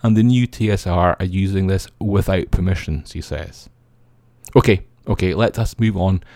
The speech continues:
to some more upbeat news. We have that. Sean K Reynolds, an actual D and D designer, has released the Five Moons R P G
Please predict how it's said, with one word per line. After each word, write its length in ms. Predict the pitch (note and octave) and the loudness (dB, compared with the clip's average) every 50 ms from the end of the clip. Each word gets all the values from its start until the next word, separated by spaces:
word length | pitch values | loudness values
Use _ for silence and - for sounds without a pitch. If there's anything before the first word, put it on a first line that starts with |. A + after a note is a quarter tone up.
| - - | -20 -14
to 120 | - - F#2 | -10 -8 -8
some 200 | - - G2 F#2 | -6 -2 -2 0
more 400 | F2+ F2+ F#2+ F#2+ F#2 F#2+ F#2+ - _ _ _ _ _ _ - | 2 2 4 6 6 4 4 2 _ _ _ _ _ _ -2
upbeat 400 | F2 - - - - F#2 - - | -2 -2 0 0 -2 -2 -2 -2
news. 360 | E2+ D#2+ C#2 - - - _ _ _ - - _ - - | -4 -4 -6 -10 -14 -18 _ _ _ -20 -20 _ -12 -6
We 100 | - F2 | -4 -4
have 360 | D2+ - - G2+ F#2+ G2 - | -4 -2 -2 -2 -2 -2 -2
that. 360 | - - - - - - - - - _ _ _ _ _ _ _ _ - | -4 -8 -8 -8 -10 -18 -20 -20 -20 _ _ _ _ _ _ _ _ -12
Sean 260 | - - C3 B2+ C3+ C3 | -6 -2 0 0 0 0
K 200 | - - D3+ D3 | 0 0 0 2
Reynolds, 460 | B2+ A#2 G#2 G2 F#2+ G#2 G#2+ - - - | 2 2 2 2 2 0 0 -4 -6 -6
an 100 | G2+ F#2+ - | -6 -6 -2
actual 420 | - A2 C#3 D3+ - - - G2+ F2 | 0 0 0 0 -2 -4 -4 -4 -2
D 160 | F#2 F#2 F2+ | -2 -2 0
and 100 | F2+ F2+ | 0 0
D 120 | F2 F2+ | -2 -4
designer, 480 | F2 F#2 F#2 G2+ G2 G2 F#2 F2 F#2 F2 _ _ _ _ _ _ | -6 -6 -6 -4 -2 -2 0 0 -2 -4 _ _ _ _ _ _
has 280 | - - A2 A2 A2+ A2+ | -8 -2 0 0 2 2
released 460 | G2+ A#2 A#2 G2 F2+ F#2+ - - - | 2 2 2 2 2 0 -2 -6 -6
the 100 | - G2 | -8 -6
Five 400 | - - G2 F#2+ G2 G2+ F#2+ F#2+ | -4 -2 0 0 0 0 0 0
Moons 260 | F#2+ G2 G2 F#2+ - | 0 2 2 0 0
R 240 | - F#2+ F2 F2 - | -2 -2 -2 -2 -2
P 160 | - G#2 F#2 | -2 -2 -2
G 300 | F#2 - F#2 F#2+ - - | -2 -2 -4 -4 -4 -6